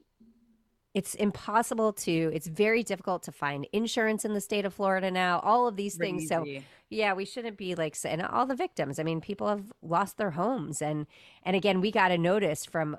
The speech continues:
Speaker 1: our insurance company, the way, and this will just be my one aside. Now, I have, like, fifty asides every ep-,
Speaker 2: Okay.
Speaker 1: episode, but this one aside where, so you have hurricane insurance, but that isn't flood insurance. We get our flood insurance from,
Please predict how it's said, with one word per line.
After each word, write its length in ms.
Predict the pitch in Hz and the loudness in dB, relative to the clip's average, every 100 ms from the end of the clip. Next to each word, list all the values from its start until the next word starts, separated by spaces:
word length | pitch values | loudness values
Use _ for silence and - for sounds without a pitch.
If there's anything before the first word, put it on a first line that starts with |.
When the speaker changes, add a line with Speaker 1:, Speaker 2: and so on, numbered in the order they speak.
| - | -6
Speaker 1:
our 220 | 151 170 | -2 -2
insurance 480 | - 180 175 160 147 | -2 -6 -4 -6 -6
company, 480 | - 151 143 147 143 | -6 -6 -2 -2 -2
the 160 | - | 0
way, 400 | 160 175 170 175 - _ _ - | 4 4 4 0 -6 _ _ -8
and 140 | 160 | -4
this 120 | 160 | -2
will 100 | 170 | -2
just 220 | 160 160 - | -2 -2 0
be 120 | 156 | 0
my 160 | 147 | 0
one 420 | 147 151 151 147 151 - | 0 2 2 2 -2 -6
aside. 680 | 156 - 165 143 147 143 - | -8 0 4 6 4 -2 -4
Now, 100 | - | -2
I 60 | 170 | 0
have, 180 | 170 | 0
like, 180 | 156 151 | -2 -4
fifty 300 | - 143 156 | -6 -6 -6
asides 360 | 139 151 156 147 | -6 -4 -4 -6
every 240 | 151 151 | -6 -6
ep-, 200 | - 165 | -6 -8
Speaker 2:
Okay. 120 | - | -4
Speaker 1:
episode, 320 | 170 151 156 143 | -2 0 -2 2
but 200 | 160 - - - - | 0 0 -16 -18 2
this 180 | 240 214 | 4 4
one 160 | 190 | 2
aside 380 | 165 - 131 147 - - - _ _ | 2 0 0 -2 -8 -20 -20 _ _
where, 520 | 196 180 175 170 165 _ _ - - _ _ _ _ _ | 4 6 6 6 2 _ _ -20 -20 _ _ _ _ _
so 300 | - - 185 | -4 2 4
you 140 | 185 196 | 4 0
have 200 | 226 196 | 0 -2
hurricane 440 | - 254 - 220 | -4 -6 -4 -4
insurance, 420 | 151 147 151 147 | -4 -2 -2 -2
but 160 | - 160 | -4 0
that 220 | 202 254 - _ | 2 2 -4 _
isn't 300 | - 202 196 | -2 0 -2
flood 240 | - 190 175 | -2 2 2
insurance. 580 | 160 147 135 120 - - | 0 -4 -6 -8 -10 -2
We 120 | 180 | 0
get 120 | 226 | 2
our 120 | 220 | 2
flood 240 | - 175 160 | 2 2 4
insurance 580 | 156 - 147 147 - | 2 0 -2 -2 -4
from, 560 | - - 160 156 156 156 | -10 0 2 4 2 -2